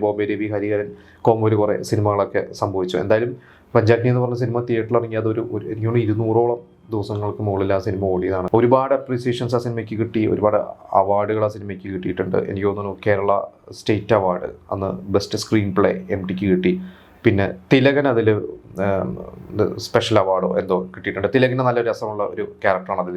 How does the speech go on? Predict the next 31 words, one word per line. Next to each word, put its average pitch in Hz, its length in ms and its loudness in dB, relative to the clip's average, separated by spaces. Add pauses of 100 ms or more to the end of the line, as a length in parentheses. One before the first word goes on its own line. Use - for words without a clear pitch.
ചെയ്തിട്ടുള്ളത്. 80 440 -6 (420)
രാമേട്ടൻ 101 420 2 (100)
എന്ന് 101 140 -2
പറയുന്ന 92 220 -2
ഒരു 92 100 0
ക്യാരക്ടറാണ്. 90 360 -4
നമുക്കറിയാം 98 320 0
തിലകനും 90 380 -4
നെടുമുടി 101 320 -4
വേണുവൊക്കെ 110 280 -4 (920)
ഏത് 110 120 6 (160)
റോൾ 135 160 4
കൊടുത്താലും 143 360 2
ഗംഭീരമാവുന്നതാണ്. 123 760 0 (120)
ഇതിൽ 107 140 -2 (220)
തിലകൻ, 113 260 0 (160)
നെടുമുടിയൊക്കെ 113 520 2 (120)
എല്ലാവരും 147 320 4
ഉണ്ട് 156 160 0
ഇതിൽ. 101 200 0
എം 107 120 -8
ജി 117 140 -2
സോമൻ, 107 300 -4
നേരത്തെ 104 220 -2
പറഞ്ഞ 101 180 -4
എം 101 100 -8
ജി 104 140 -4
സോമനൊക്കെ 107 440 0 (420)
താരമൂല്യമുള്ള 123 680 4 (140)
ഒരു 131 100 -6 (240)
നടനായിട്ട് 123 400 0